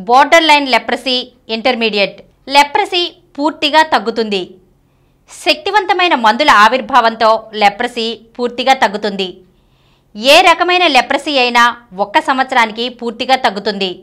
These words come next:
మొదట్లో లెప్రసీని గమనించకపోతే కొన్ని రకాల అంగవైకల్యాలు కలుగుతాయి. సంవత్సర కాలం పాటు మందులు వాడిన తర్వాత మిగిలిపోయిన అంగవైకల్యాల్ని సర్జరీ ద్వారా చాలా వరకు సర్దిద్దవచ్చు.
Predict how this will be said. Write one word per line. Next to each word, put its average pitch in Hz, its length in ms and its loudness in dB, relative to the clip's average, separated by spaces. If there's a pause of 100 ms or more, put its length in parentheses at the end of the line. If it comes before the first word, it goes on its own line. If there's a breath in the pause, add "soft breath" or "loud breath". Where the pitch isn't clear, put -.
(800)
మొదట్లో 269 420 4 (300)
లెప్రసీని 320 460 0 (100)
గమనించకపోతే 233 720 -2 (560 soft breath)
కొన్ని 311 260 4
రకాల 339 300 6 (180)
అంగవైకల్యాలు 285 720 2
కలుగుతాయి. 208 520 0 (920)
సంవత్సర 285 500 2
కాలం 233 280 4
పాటు 226 200 2 (100)
మందులు 240 320 0
వాడిన 214 340 2
తర్వాత 208 340 4 (640 soft breath)
మిగిలిపోయిన 349 500 0 (140)
అంగవైకల్యాల్ని 262 840 2
సర్జరీ 233 440 -2
ద్వారా 214 240 6 (340)
చాలా 214 280 4
వరకు 233 300 -2
సర్దిద్దవచ్చు. 208 680 0